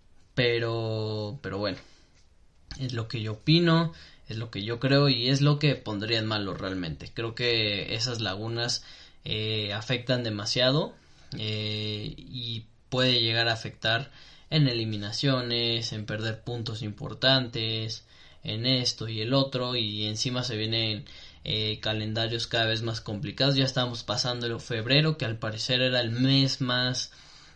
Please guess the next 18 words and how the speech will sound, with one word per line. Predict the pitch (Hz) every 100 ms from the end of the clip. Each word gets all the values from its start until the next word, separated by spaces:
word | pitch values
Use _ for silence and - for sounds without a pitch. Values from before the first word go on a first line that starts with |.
| -
importante, | 123 123 117 113 135 143 139
más | 127 127 127
complicado | 131 117 110 - 117 120 113
del | 98 95
club, | 135 165 - - - - - - -
pero | 123 113 110 110 107
sí, | - 101 - - -
pero | 104 110
creo | 120 120
que, | 117 117 110 107 107 - - - - -
que | 120
sí | - 131
hay | 131
que | 143
mejorar | 131 120 107 113
en | 127 120
ese | 120 -
punto, | - 131 131 185 202